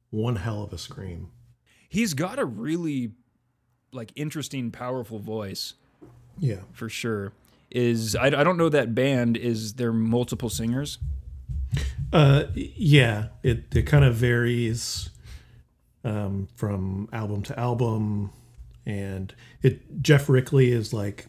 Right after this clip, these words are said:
Speaker 1: the constant in the band, uh, Jack from Thursday. And
Speaker 2: Oh,
Speaker 1: then
Speaker 2: Jeff Rickley from Sir-, Thursday,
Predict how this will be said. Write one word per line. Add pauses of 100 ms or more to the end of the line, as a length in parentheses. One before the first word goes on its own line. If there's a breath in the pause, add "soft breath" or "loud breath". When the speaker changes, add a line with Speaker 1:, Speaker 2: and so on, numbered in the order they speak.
(140)
Speaker 1:
the
constant (240)
in
the
band, (680 soft breath)
uh,
Jack (180)
from
Thursday. (1000)
And
Speaker 2:
Oh,
Speaker 1:
then
Speaker 2:
Jeff
Rickley
from
Sir-,
Thursday,